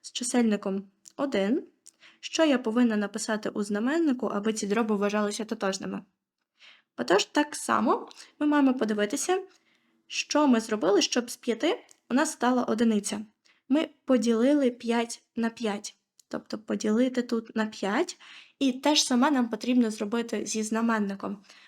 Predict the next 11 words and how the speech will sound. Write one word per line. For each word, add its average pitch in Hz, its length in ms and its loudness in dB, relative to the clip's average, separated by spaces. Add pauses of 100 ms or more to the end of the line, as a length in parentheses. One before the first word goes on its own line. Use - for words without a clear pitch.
(160)
Отож, 226 280 -4
я 220 100 0
маю 220 240 0
двадцять 214 420 -4
п'ять - 540 -4 (1200)
поділити 240 680 0
на 233 120 2
п'ять. - 480 -8 (1160)
Ось 233 280 0
таким 214 320 -2
чином. 202 280 -2